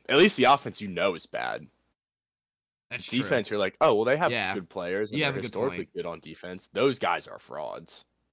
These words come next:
Speaker 2: Yeah, you have a good point. They, uh, and it's like they, uh, Eth-, Ethan was, he was on this pod Sa-,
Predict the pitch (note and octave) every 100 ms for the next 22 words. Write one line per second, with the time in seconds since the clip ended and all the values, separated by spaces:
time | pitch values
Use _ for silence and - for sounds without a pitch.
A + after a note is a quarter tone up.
0 | _ _ _ _ _ _ _ _ _ -
1 | F#2+ G#2 - - - G1+ - _ _ _
2 | _ _ _ C#3 D#3 C3 B2 G#2+ - _
3 | _ D#3+ F3 E3 G3+ F#3 - _ D#3+ E3
4 | D3+ - _ _ _ _ _ _ _ _
5 | _ _ - - G#2+ D#3+ F#3 F3 G#3 G#3+
6 | F#3 C#3+ - - C3+ A#2+ B2 C3+ C3 A#2+
7 | - C#3 C3+ C3+ - -